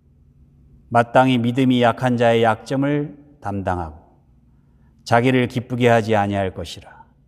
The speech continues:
사도 바울은 엉뚱한 소리를 하-, 하네요. 로마 교회 교인들이 강자래요. 우리 알라메다 교회 교인들이 강자래요.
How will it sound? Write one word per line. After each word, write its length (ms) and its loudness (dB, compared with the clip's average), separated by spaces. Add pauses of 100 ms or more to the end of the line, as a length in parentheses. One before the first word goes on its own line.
(1040)
사도 280 -4
바울은 300 4
엉뚱한 440 0
소리를 280 -4
하-, 200 -2
하네요. 320 -6 (2500)
로마 400 4
교회 240 2
교인들이 560 -2
강자래요. 640 -4 (1700)
우리 140 0
알라메다 600 2
교회 260 0
교인들이 500 0
강자래요. 720 -2